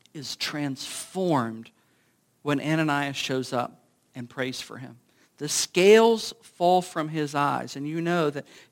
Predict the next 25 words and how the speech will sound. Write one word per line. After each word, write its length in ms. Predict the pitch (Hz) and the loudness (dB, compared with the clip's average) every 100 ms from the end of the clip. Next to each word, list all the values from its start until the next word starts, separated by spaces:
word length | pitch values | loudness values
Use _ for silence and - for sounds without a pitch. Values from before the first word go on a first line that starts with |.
| - | -8
the 100 | 151 | -4
scales 520 | 143 - 175 165 160 | -2 0 4 4 2
didn't 320 | - 170 165 | -2 -2 -2
just 240 | 151 151 - | -4 -6 -2
fall 340 | 151 147 139 | 4 4 4
in 80 | 127 | 0
the 80 | 123 | -2
natural, 580 | 127 139 135 - 110 - _ _ - | 0 -2 -2 -8 -10 -12 _ _ -8
they 140 | 135 | -8
fell 280 | 131 143 135 | -4 -2 -2
in 80 | 120 | -4
the 100 | 120 | -6
spiritual 680 | - 131 123 120 - 120 113 | -8 -6 -6 -6 -8 -12 -12
as 140 | 117 | -16
well, 320 | 117 117 104 123 | -14 -14 -14 -12
right? 320 | 113 127 143 - - _ | -10 -10 -12 -18 -20 _
The 100 | 165 | -4
scales 640 | 160 - 208 220 214 202 | -2 0 6 6 6 4
fell 340 | - - 190 196 | -2 2 4 4
from 180 | - 170 | 2 -4
his 180 | 170 | 0
eyes, 220 | 160 156 139 | 2 0 0
and 140 | 147 | -8
he 160 | 156 151 | -6 -6
receives 960 | 151 - - - - 208 220 214 220 | -8 -8 -6 -6 -8 -6 -6 -6 -8